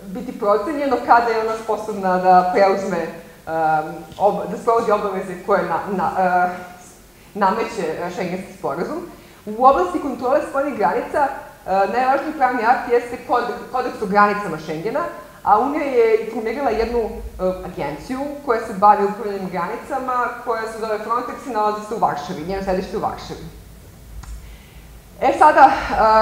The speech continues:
malo ćemo, e, još, naravno, to su sve elementi pogleda dvadeset četiri, organizovani kriminal, terorizam, borba protiv, e, droga, e, i sad kon-, počet ćemo sa organizovanim kriminalom. Borba protiv organizovanog kriminala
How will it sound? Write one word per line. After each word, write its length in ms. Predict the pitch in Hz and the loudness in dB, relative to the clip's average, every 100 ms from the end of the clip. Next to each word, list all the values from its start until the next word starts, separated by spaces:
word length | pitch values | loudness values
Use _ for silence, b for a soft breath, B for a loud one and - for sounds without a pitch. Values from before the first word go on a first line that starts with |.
| 220 | 6
malo 200 | 233 269 277 | 8 6 4
ćemo, 180 | 262 233 214 | -2 0 0
e, 440 | - 233 202 175 | -2 -4 -2 2
još, 160 | 233 240 240 196 190 | 6 6 6 -2 2
naravno, 360 | 214 220 220 | 4 4 2
to 60 | 220 | -4
su 60 | - | -4
sve 120 | 269 | 2
elementi 400 | 214 202 214 277 | 2 2 -2 -2
pogleda 240 | 208 208 202 | 0 0 2
dvadeset 300 | 196 202 - | 2 0 -2
četiri, 460 | 202 269 262 240 - B B | -6 -6 -6 -6 -8 B B
organizovani 500 | 185 208 240 208 185 175 | -4 -2 -2 -4 -8 -8
kriminal, 400 | 175 208 240 226 220 | -8 -6 -4 -4 -2
terorizam, 460 | 185 190 208 208 | -2 0 -2 -2
borba 180 | 185 190 | -2 -2
protiv, 380 | 185 185 185 160 | -4 -8 -8 -10
e, 40 | 160 B B 151 170 160 156 156 - - - | -14 B B 0 4 6 6 4 0 -4 -12
droga, 640 | 175 190 214 240 240 233 - | -2 4 6 6 8 8 8
e, 920 | 135 - - - 165 180 180 180 185 | 2 -6 -12 -2 4 8 10 8 6
i 40 | - | 0
sad 140 | 277 - - - | 0 0 -8 -6
kon-, 240 | 247 - | -6 -2
počet 240 | 247 254 - | 0 0 0
ćemo 180 | 262 | -4
sa 140 | 226 240 | 2 2
organizovanim 560 | 214 - 254 208 185 185 | 4 2 0 -4 -6 -8
kriminalom. 500 | 170 147 117 151 320 359 - B B B | -8 -6 -2 2 0 0 -10 B B B
Borba 300 | 185 202 294 | -2 6 6
protiv 280 | - 320 240 | 6 2 -2
organizovanog 480 | 247 247 339 359 285 | 2 2 2 -2 -4
kriminala 600 | 277 214 190 156 180 311 | -2 -2 2 2 4 2